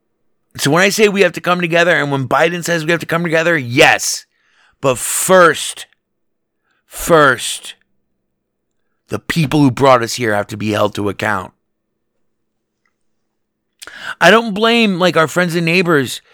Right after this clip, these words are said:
even the most deluded people, except for some who are incre-, who, who we know are s-, too smart, you know, in our personal lives and stuff, to not be doing this willingly. Most,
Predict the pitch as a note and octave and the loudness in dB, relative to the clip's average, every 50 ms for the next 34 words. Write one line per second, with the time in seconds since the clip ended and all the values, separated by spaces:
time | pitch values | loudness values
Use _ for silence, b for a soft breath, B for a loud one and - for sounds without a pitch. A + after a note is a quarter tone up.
0 | B B B B - G3 G#3 A3 A#3 A3 G3+ G3+ F#3 E3 E3+ E3 F#3 F#3+ E3+ - | B B B B 2 2 4 4 4 4 2 2 0 0 2 2 2 2 0 -2
1 | - E3+ D#3 C#3+ D3+ E3+ G3 G#3 G3 D3+ A#2+ G2+ F#2+ _ _ _ _ _ _ _ | -2 -2 2 2 2 2 2 2 2 0 0 -2 -16 _ _ _ _ _ _ _
2 | _ _ _ _ - - C#3+ C#3+ B2 - C3 A#2+ A2+ A2 - _ _ _ - C#3+ | _ _ _ _ -10 -6 -6 -4 -2 0 0 0 0 0 -4 _ _ _ -8 -6
3 | C3 - F#3 F3 - F#3+ F3 C#3+ - - E3+ E3 E3 E3+ E3 D3 D3 D3+ C#3+ D3 | -4 -4 -6 -4 -2 -2 -2 -2 -2 -2 0 0 -2 -4 -8 -8 -6 -2 0 2
4 | D3 D3 D3 C3+ B2+ - - C#3+ C3 - C#3 C3+ - - - C#3+ C3+ D3 C#3+ - | 2 4 2 2 0 -2 -6 -10 -6 -4 -4 -4 -4 -6 -10 -10 -8 -8 -10 -10
5 | - C#3 C#3 D3+ D#3+ D#3 D#3+ D#3+ D3 D3+ D3 D3 C#3+ C#3 C#3 C3 - - - - | -8 -4 0 0 2 2 2 0 0 0 0 0 2 0 0 0 -2 -4 -10 -12
6 | _ _ _ _ - - D3+ D#3 - - - - D#3 E3 E3+ E3 C#3+ A2 _ b | _ _ _ _ -16 -14 -12 -10 -10 -10 -6 -4 -2 0 2 0 0 -2 _ b
7 | b b b b b b - D3+ D#3 D3+ C#3+ C3+ C3+ - D#3 D3 - - D3 C3+ | b b b b b b -2 0 2 2 2 0 0 -2 -4 -4 -4 -4 -4 -2
8 | C#3 D3+ E3 E3 E3 D#3+ D3 C#3 B2+ A#2 - - A#2 A2 G#2+ - - B B B | 0 0 0 0 0 -2 -4 -8 -10 -8 -2 0 2 2 2 0 -6 B B B
9 | B B B B B B B B B B B B - - E3 E3 D3+ C#3+ B2 - | B B B B B B B B B B B B -2 2 4 4 4 4 2 -2
10 | - F3 D#3+ E3 D#3 D#3+ D#3 D3+ D#3 - D#3+ C#3+ E3 D#3+ D#3 D3+ D3 C#3+ C3+ B2 | -8 -8 -4 -2 0 2 0 0 -2 -4 -2 0 2 2 2 0 0 -2 -2 -2
11 | - - - - _ _ - - - _ - - E3+ E3 D#3+ D#3 F#3 A3 A3+ G#3 | -2 -6 -8 -8 _ _ -20 -20 -20 _ -10 -6 -4 -2 2 4 4 4 4 4
12 | G3 F3 D#3 C#3+ B2+ A#2+ G#2+ G#2+ A#2+ b b b b b b b - C#3 E3+ A3 | 2 0 0 -2 -2 -2 -4 -6 -10 b b b b b b b -6 0 0 2
13 | A#3 A#3 F#3+ - - - | 2 0 -2 -4 -6 -10